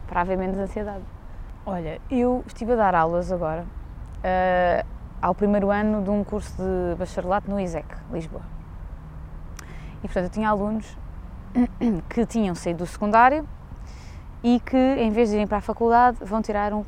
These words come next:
este curso que é de marketing digital, no caso. E, portanto, eu tinha alunos que iam, eh, desde os dezoito anos,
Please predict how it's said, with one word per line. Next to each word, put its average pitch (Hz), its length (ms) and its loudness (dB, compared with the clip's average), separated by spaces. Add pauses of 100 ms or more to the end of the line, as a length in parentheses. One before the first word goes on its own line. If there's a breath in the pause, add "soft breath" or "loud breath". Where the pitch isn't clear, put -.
este - 240 -2
curso 233 180 -4
que - 80 -2
é 208 40 2
de 190 60 -4
marketing 196 300 0
digital, 185 400 -4
no 175 80 -6
caso. - 320 -10 (1040)
E, - 40 -14
portanto, 233 200 2
eu 220 60 -2
tinha 254 180 6
alunos 269 320 6
que - 180 -4
iam, 185 220 0 (480 loud breath)
eh, 175 340 6
desde 185 380 4
os 180 380 0
dezoito 202 340 4
anos, 262 300 6